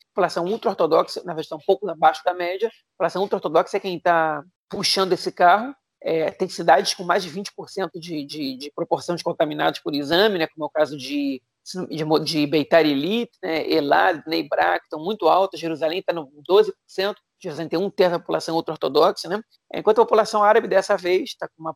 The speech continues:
uma média normal, só que a população árabe tá passando por uma outra situação, que é o fato de que o público árabe não tá indo se vacinar,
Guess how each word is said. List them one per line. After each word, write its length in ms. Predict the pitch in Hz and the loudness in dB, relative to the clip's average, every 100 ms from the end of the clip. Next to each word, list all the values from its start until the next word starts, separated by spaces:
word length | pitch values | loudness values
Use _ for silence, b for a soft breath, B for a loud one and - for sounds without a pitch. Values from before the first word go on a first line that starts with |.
| _ | _
uma 180 | 160 156 | -6 -4
média 320 | 156 156 151 | 0 0 2
normal, 300 | 180 196 208 | 0 4 4
só 140 | 220 220 | 2 -6
que 20 | |
a 80 | 208 | -2
população 320 | 202 190 196 | -2 2 2
árabe 160 | 208 | 2
tá 80 | - | 0
passando 300 | 208 185 180 | 0 -2 -4
por 120 | - | -4
uma 60 | 185 | -2
outra 160 | 220 226 | 0 -2
situação, 500 | - 220 - 208 269 _ _ | 0 0 0 -4 -4 _ _
que 60 | - | 0
é 20 | |
o 40 | 190 | 2
fato 380 | - 185 190 | 4 2 2
de 100 | 175 | -12
que 220 | 170 190 196 | -12 -6 -6
o 40 | |
público 420 | - 175 202 208 | -4 -4 0 4
árabe 340 | 175 180 175 - | 4 4 -2 -10
não 300 | 170 202 262 | -4 -4 0
tá 140 | 240 | 0
indo 180 | 202 190 | 0 -6
se 120 | - | -2
vacinar, 400 | 175 190 190 151 | -2 -2 -6 -8